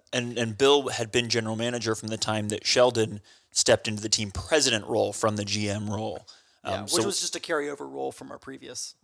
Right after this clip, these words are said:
Speaker 1: Right.
Speaker 2: structure.
Speaker 1: So you had Sheldon at team president, and Bill was already in charge of all soccer ops, and now he, technical director is like a half step above that, I guess, on the, on the hierarchy.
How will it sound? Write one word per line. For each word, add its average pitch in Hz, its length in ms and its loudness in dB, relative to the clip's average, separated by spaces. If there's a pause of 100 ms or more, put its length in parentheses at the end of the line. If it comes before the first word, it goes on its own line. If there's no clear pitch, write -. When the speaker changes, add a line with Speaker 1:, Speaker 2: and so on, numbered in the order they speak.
Speaker 1:
Right. 110 200 2
Speaker 2:
structure. - 480 -12 (260)
Speaker 1:
So - 120 0
you 131 140 4
had 123 240 6
Sheldon 139 320 4
at 120 100 -2
team 117 140 -4
president, 123 540 2
and 110 180 -4
Bill 135 200 6
was 120 120 2
already 113 260 2
in 113 80 -10
charge 127 380 4
of 123 220 0
all 120 200 6
soccer 117 440 0
ops, 107 380 0
and 110 120 -4
now 113 240 2
he, 113 100 -8 (100)
technical 113 340 2
director 104 280 -2
is 107 80 -4
like 101 140 -6
a 92 120 -4 (180)
half 104 320 0
step - 200 -2
above 101 360 0
that, 101 180 0
I 101 80 -6
guess, 104 240 -4
on 104 140 -8
the, 95 60 -8
on 113 180 -6
the 104 80 -4
hierarchy. 110 680 -4